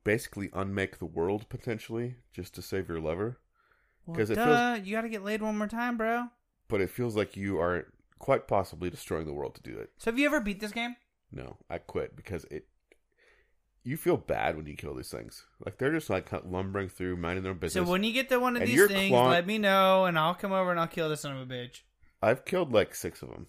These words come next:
Speaker 1: and I just quit playing.
Speaker 2: How many fuckers are there?
Speaker 1: I think there's sixteen.
Speaker 2: Holy shit.
Speaker 1: So I killed the first one 'cause it's pretty easy.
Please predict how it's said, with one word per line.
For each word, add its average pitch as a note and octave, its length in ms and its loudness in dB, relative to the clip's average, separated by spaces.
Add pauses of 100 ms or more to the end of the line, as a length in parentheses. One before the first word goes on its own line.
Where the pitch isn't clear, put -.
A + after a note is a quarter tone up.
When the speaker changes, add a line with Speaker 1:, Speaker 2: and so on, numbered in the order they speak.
(120)
Speaker 1:
and F2+ 140 -4
I F2 60 -2
just E2 140 -12
quit - 180 -10
playing. A1+ 340 -10 (440)
Speaker 2:
How F4+ 220 4
many F#4+ 180 2
fuckers F4+ 440 -2
are F4+ 220 0
there? F#3 280 2
Speaker 1:
I E2+ 180 -4
think - 220 -8
there's - 160 -10
sixteen. - 440 -16 (640)
Speaker 2:
Holy B3 400 -10
shit. - 720 -14 (160)
Speaker 1:
So - 140 -4
I G#2 40 0
killed D#3+ 220 0
the D3 80 0
first - 260 -2
one E2+ 220 -4
'cause - 160 -14
it's - 260 -8
pretty - 380 -8
easy. D#2 320 -12